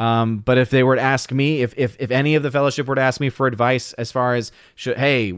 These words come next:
which, what's the second channel that I should stream to?" Odyssey is the answer for me. It's not perfect. By no means is Odyssey perfect.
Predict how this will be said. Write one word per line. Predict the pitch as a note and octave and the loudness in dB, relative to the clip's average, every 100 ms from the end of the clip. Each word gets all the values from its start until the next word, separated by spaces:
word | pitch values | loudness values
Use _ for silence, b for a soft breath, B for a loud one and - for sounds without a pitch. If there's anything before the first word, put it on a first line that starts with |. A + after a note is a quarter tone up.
| - _ | -12 _
which, | A#2 C3 - - - | -6 -4 -4 -8 -4
what's | C3 B2 | -4 -4
the | - | -6
second | B2 C#3 B2+ | -4 -2 -2
channel | B2 C3 B2+ A#2+ | -2 -2 0 0
that | A#2+ | 0
I | A#2 | -2
should | A2+ | -4
stream | - B2 A#2 | -6 -2 -2
to?" | A2 G2+ F2+ - | -2 -8 -10 -4
Odyssey | A2+ A#2+ - A#2+ | -2 -2 -2 -4
is | G#2+ | -4
the | G#2+ | -6
answer | G2+ G2 - | -6 -8 -12
for | - F2 | -14 -14
me. | F2 - b b b b _ | -14 -18 b b b b _
It's | - | -4
not | C3+ C#3+ | 0 2
perfect. | - E3 A#2+ F#2 - - _ _ - | 2 2 0 -6 -12 -20 _ _ -2
By | B2+ | 0
no | C3 C3 D#3+ | 2 2 2
means | E3 E3 D#3 C3+ | 4 4 2 0
is | C3 | 2
Odyssey | B2+ B2 B2 | 2 2 0
perfect. | B2+ A#2+ - - - | 0 0 -4 -18 -20